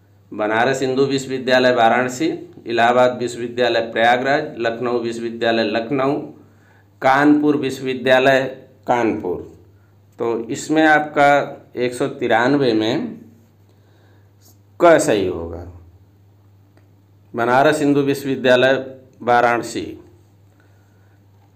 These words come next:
चौरानवे, एक सौ चौरानवे, निम्नलिखित में से एक तांत्रिक कलाकार थे? राम कुमार,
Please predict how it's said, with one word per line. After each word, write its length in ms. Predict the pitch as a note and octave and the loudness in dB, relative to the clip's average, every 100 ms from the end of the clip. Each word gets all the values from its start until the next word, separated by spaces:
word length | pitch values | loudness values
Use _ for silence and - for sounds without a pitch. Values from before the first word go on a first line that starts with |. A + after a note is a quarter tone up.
| _ | _
चौरानवे, 640 | B2+ B2+ C3 C#3+ D3+ D3+ C#3+ | 0 4 4 4 2 4 2
एक 100 | C#3+ | 0
सौ 120 | D3 | -4
चौरानवे, 500 | D3 B2+ C3 D3 D3 | 2 2 4 4 4
निम्नलिखित 640 | D3 D#3+ D#3 D#3 F3+ E3+ | 4 4 4 2 0 0
में 180 | D#3+ D3+ | 2 2
से 200 | D3+ D#3+ D#3 | 2 0 0
एक 240 | C#3+ C#3 C#3 | 0 -2 2
तांत्रिक 500 | B2 B2 A#2 C#3+ C3 | 2 2 0 -4 -2
कलाकार 520 | B2 B2 A#2+ A#2+ A#2+ | 2 2 4 2 2
थे? 220 | A2+ B2 F#2 - - - _ - | -2 -6 -6 -8 -20 -20 _ -4
राम 260 | A2 A#2 | 0 0
कुमार, 400 | A#2 C3 C3+ C#3+ | -2 -2 2 2